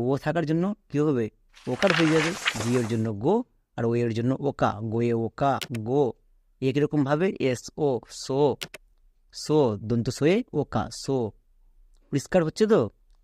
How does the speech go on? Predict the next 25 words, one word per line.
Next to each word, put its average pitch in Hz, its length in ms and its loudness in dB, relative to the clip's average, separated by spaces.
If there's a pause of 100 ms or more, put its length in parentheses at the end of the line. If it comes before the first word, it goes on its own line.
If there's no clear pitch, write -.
(120)
তারপরে 151 320 0 (340)
এ - 20 4 (260)
ইউ 160 120 0 (180)
টি 117 140 0 (280)
ও, - 20 0 (320)
ওটো। 135 300 0 (720)
এখানেও 160 280 2
দেখো 170 180 0 (180)
শেষে 123 260 -6 (100)
ও - 20 2 (120)
আছে, 160 200 -4 (460)
এর 117 140 -2
মানে 156 180 2 (460)
এটা 123 160 4 (180)
ওকার 170 260 0
হয়ে 170 180 2
যাবে, 160 180 -2 (340)
এ 131 40 2 (220)
ইউ 170 100 4 (160)
টি 117 140 2 (260)
ও, 143 40 4 (260)
ওটো, 123 380 0 (600)
টোয়ে 127 240 2 (260)
ওকা, 127 300 -2 (400)
ও - 20 -2